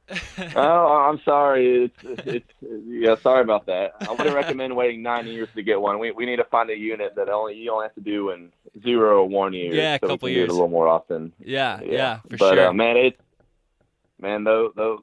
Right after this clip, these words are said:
Speaker 2: those, those muleys, they're, uh, they're fun, dude. It's, it, it gets addicting. I'm already, I've, I've been researching units, what I can draw for no points,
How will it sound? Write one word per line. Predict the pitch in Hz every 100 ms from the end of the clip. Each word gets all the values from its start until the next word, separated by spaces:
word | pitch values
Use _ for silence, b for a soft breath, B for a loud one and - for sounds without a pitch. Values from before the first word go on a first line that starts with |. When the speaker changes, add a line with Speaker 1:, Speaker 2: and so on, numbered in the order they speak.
| _
Speaker 2:
those, | 104 113 110 -
those | 110 110
muleys, | 113 117 110 98 90 b b -
they're, | 85 95 98
uh, | 90 82 - b -
they're | 95 -
fun, | 95 87 82
dude. | 82 78 82
It's, | 92 _ _ _ _ - -
it, | 90 92
it | 101
gets | 107 104
addicting. | 90 98 98
I'm | 98
already, | 113 113 113 104 95 78 _ _ _ _ _ _
I've, | 90 98
I've | 101 110
been | 107 104
researching | 107 104 107 98 92
units, | 104 104 98 _
what | 98 101
I | 101
can | 101 95
draw | 95 95 95 95
for | 92 82 - _ _ _ _ _ - 90
no | 101 107 110
points, | 107 107 101 101